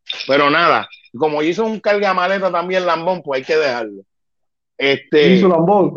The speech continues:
Speaker 2: <laughs>
Speaker 1: entonces, ¿qué pasa?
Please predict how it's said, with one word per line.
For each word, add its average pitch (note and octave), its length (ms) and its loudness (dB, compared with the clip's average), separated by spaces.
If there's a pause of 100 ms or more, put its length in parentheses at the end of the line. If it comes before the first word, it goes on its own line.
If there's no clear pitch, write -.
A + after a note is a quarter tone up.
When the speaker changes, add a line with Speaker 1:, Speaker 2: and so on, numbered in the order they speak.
(200)
Speaker 2:
<laughs> - 0 - (1300)
Speaker 1:
entonces, G3 320 2
¿qué F#3+ 60 0
pasa? C3 420 -4